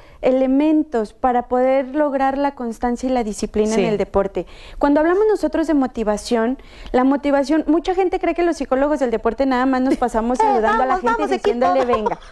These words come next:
Speaker 1: Y eso es
Speaker 2: <laughs> No.
Speaker 1: falso. Nosotros tenemos procesos científicos que desarrollamos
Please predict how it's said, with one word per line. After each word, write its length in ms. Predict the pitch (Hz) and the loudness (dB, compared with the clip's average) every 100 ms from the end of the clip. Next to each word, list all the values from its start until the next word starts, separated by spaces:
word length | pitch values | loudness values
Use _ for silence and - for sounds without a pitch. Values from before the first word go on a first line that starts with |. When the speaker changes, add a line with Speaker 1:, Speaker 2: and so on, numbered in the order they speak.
| - - 285 | -10 -2 0
Speaker 1:
Y 100 | 311 | 2
eso 220 | 320 359 | 2 0
es 180 | 330 - | -2 -2
Speaker 2:
<laughs> 40 | |
No. 60 | 339 | 0
Speaker 1:
falso. 480 | 359 403 370 262 | 2 0 0 -2
Nosotros 460 | 240 262 311 370 359 | 0 0 -2 -2 -2
tenemos 380 | 349 311 311 320 | 0 2 2 -2
procesos 680 | 320 294 - 294 294 349 320 | -2 -4 0 -2 0 -4 -2
científicos 800 | 311 269 247 277 302 311 294 | 0 0 0 0 0 -2 -6
que 100 | - | -2
desarrollamos 1040 | 240 233 233 226 233 226 269 285 285 330 | -2 -2 -2 0 0 2 2 2 2 2